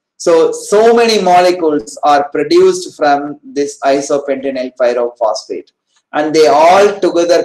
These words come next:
called isoprenoids and isoprenoid biosynthesis. Okay,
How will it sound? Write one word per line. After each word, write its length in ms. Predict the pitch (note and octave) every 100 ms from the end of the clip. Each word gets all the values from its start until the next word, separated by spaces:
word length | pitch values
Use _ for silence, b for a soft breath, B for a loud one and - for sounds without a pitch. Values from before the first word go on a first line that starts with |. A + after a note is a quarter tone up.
| -
called 240 | D3+ D3+
isoprenoids 1160 | C#3+ C3+ C#3+ D3 C#3 C3+ B2+ C3 C3 A#2+ A2+ - -
and 140 | B2+
isoprenoid 800 | B2+ C3+ - C3+ C3 B2+ B2 B2 A#2
biosynthesis. 960 | A2+ A2+ A2+ A2 G2+ F2+ - - - - _ _ -
Okay, 420 | A2+ - C#3 -